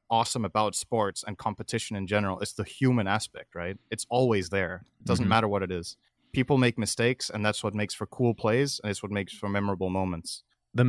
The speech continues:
Speaker 1: moments
Speaker 2: mental
Speaker 1: of mistakes and moments
Speaker 2: aspect.
Speaker 1: of brilliance, right? So
Speaker 2: This,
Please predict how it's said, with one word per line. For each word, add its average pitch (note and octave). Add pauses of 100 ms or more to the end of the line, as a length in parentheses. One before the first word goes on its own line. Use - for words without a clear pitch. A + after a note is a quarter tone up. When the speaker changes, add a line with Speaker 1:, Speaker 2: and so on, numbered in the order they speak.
Speaker 1:
moments B2
Speaker 2:
mental A2+
Speaker 1:
of D2+
mistakes G2
and F2
moments B2
Speaker 2:
aspect. A#2
Speaker 1:
of -
brilliance, F#2
right? G#2 (280)
So - (220)
Speaker 2:
This, C#3+